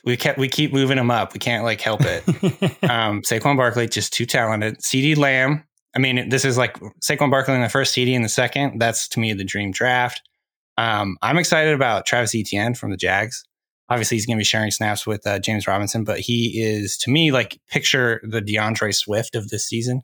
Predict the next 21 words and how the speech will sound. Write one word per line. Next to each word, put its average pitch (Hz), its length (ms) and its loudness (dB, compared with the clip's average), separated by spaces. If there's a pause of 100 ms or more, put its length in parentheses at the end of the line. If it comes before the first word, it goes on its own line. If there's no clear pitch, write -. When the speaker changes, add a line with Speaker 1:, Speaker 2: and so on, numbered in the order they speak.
Speaker 1:
kinda 123 160 -2
deal. 123 240 0
Like, 151 160 2
Speaker 2:
Mm. 165 60 0
Speaker 1:
he's 107 120 -6
gonna 101 160 -4
be 95 100 -4
more 95 280 -4 (400)
pass 156 160 0
catcher, 147 460 2
more 107 500 2
passing 135 300 2
downs. 123 240 2
They're 104 80 -2
gonna 90 120 -4
be 82 40 -8
trailing 127 440 0
a 120 40 2
lot, 120 320 0
most 117 240 -2
likely. 113 440 -2